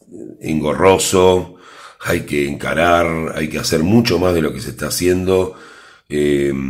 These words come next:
no elegir tanto, ser un poco más fríos y también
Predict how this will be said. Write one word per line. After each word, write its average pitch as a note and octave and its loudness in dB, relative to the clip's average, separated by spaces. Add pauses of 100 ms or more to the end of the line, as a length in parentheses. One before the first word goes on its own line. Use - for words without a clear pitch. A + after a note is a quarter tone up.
(340)
no F#2 2
elegir E2+ 0
tanto, F2+ 2
ser B2 4
un E2 2
poco D2 -6
más D2 -6
fríos F#2 0 (300)
y A2+ -4
también F#2 2